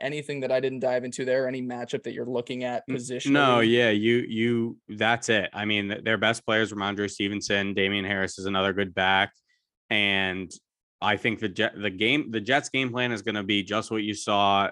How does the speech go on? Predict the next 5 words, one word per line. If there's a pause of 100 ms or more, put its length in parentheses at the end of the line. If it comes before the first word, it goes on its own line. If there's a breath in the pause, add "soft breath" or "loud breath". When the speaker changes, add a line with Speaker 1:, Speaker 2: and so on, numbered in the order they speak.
Speaker 2:
um, (580)
defensively
against
the
Packers,